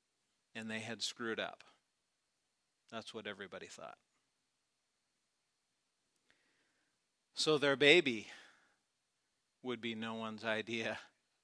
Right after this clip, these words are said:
of important or influential either. See, not only did Jesus not arrive with the strength of a deliverer, he did not arrive with the influence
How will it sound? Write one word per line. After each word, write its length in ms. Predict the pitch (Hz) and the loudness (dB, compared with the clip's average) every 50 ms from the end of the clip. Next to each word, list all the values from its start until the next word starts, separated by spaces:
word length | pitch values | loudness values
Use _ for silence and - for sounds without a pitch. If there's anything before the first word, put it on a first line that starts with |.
| _ - | _ -16
of 120 | 117 110 | -12 -10
important 640 | 107 104 101 104 - 120 110 98 87 98 90 - - - _ _ _ _ _ _ _ _ | -10 -10 -10 -8 -6 -4 -4 -4 -6 -10 -16 -20 -20 -20 _ _ _ _ _ _ _ _
or 120 | - 113 110 | -10 -8 -8
influential 680 | 107 104 98 - 110 104 104 104 104 101 - 101 95 | -8 -10 -10 -12 -10 -10 -8 -10 -10 -10 -10 -8 -6
either. 360 | 101 113 117 113 98 90 92 - - _ _ _ _ _ _ _ _ _ _ _ _ _ _ _ _ _ _ _ _ _ _ _ _ _ _ _ _ _ _ _ _ _ _ _ _ _ _ _ - - - - - - - _ - | -4 -4 -4 -4 -6 -10 -10 -12 -18 _ _ _ _ _ _ _ _ _ _ _ _ _ _ _ _ _ _ _ _ _ _ _ _ _ _ _ _ _ _ _ _ _ _ _ _ _ _ _ -20 -20 -20 -20 -20 -20 -20 _ -10
See, 160 | - - 143 | -6 -2 4
not 220 | 143 147 147 147 | 6 8 8 10
only 260 | 165 170 175 170 156 147 | 10 10 10 8 8 8
did 160 | 139 139 127 | 6 4 4
Jesus 400 | 127 151 156 151 143 143 127 - | 6 6 6 6 6 4 4 6
not 180 | 151 147 143 | 8 8 8
arrive 360 | 135 135 135 135 135 135 131 123 | 10 10 10 10 10 10 8 6
with 120 | 131 117 | 2 -2
the 80 | 117 113 | -2 -4
strength 400 | - - 143 147 151 151 - - | -2 2 4 4 4 2 0 -4
of 140 | 131 107 | -4 -4
a 40 | 113 | -2
deliverer, 480 | 101 113 110 110 117 104 101 110 107 110 | -2 -2 0 0 -2 -2 0 0 0 0
he 200 | 107 127 143 147 | 0 0 0 2
did 160 | 139 139 120 | 2 2 2
not 240 | 120 127 127 123 117 | 4 4 4 4 4
arrive 380 | 117 120 120 117 120 117 107 | 4 4 4 4 2 0 -2
with 180 | 113 120 113 - | -6 -8 -8 -6
the 120 | - 120 | -6 -6
influence 880 | 107 - 135 135 131 123 - - 120 113 110 107 104 92 - - - - | -6 -4 -6 -6 -6 -6 -8 -8 -8 -8 -8 -10 -8 -6 -4 -2 -2 -2